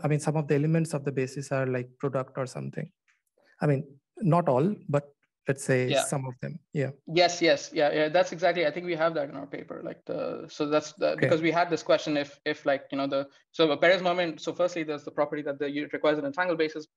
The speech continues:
Speaker 2: And in
Speaker 1: Mm-hmm.
Speaker 2: fact, that basis is fully entangled. So you're wondering if
Speaker 1: Mm-hmm.
Speaker 2: this generali-, if, if
Speaker 1: Yes,
Speaker 2: this generalizes
Speaker 1: yes.
Speaker 2: to arbitrary
Speaker 1: Mm-hmm.
Speaker 2: proofs.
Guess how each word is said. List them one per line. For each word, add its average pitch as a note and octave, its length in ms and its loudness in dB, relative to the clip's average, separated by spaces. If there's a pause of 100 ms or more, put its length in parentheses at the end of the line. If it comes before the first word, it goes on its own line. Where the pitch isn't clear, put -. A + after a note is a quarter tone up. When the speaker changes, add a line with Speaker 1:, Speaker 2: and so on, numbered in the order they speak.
(120)
Speaker 2:
And D3+ 160 0
in D#3 40 6
Speaker 1:
Mm-hmm. - 120 4
Speaker 2:
fact, E3+ 180 2
that C#3 180 0
basis D#3 300 -4
is D3 140 -6
fully E3+ 260 -2
entangled. E3 460 -2 (240)
So - 140 -4
you're D#3+ 140 6
wondering C3+ 280 6
if A2+ 80 4
Speaker 1:
Mm-hmm. A2+ 80 0
Speaker 2:
this D#3+ 160 -2
generali-, D3+ 500 0
if, - 100 -4 (200)
if D#3+ 80 2
Speaker 1:
Yes, B2+ 140 6
Speaker 2:
this A#2 80 0
generalizes C#3 500 4
Speaker 1:
yes. G#3 120 -6 (200)
Speaker 2:
to D3+ 200 -10
arbitrary A#2 340 4
Speaker 1:
Mm-hmm. B2 80 -8
Speaker 2:
proofs. - 260 -12